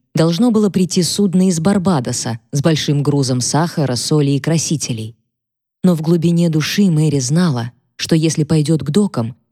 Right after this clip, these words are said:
то в том числе и за тем, чтобы увидеть Генри Симмонса. А этого искушения она твердо намерилась избежать.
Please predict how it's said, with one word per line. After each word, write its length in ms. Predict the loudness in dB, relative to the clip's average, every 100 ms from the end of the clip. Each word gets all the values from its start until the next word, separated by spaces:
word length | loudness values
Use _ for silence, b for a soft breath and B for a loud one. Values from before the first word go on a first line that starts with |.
| _ -2
то 100 | 0
в 60 |
том 180 | 2 0
числе 420 | 0 -2 2 2
и 40 | 2
за 160 | 0
тем, 360 | 0 0 0 -4 -10
чтобы 340 | -2 2 2
увидеть 480 | 2 0 0 0 -2
Генри 380 | 0 2 2 0
Симмонса. 760 | 0 0 0 -2 -4 -8 -10 _ _ _ _ -2
А 140 | 2
этого 360 | 2 2 0 0
искушения 760 | 0 -4 -4 0 2 2 0 0
она 260 | 0 0 -2
твердо 460 | 0 0 2 0
намерилась 640 | 0 2 0 0 0 -2
избежать. 600 | -2 -2 0 0 -4 -10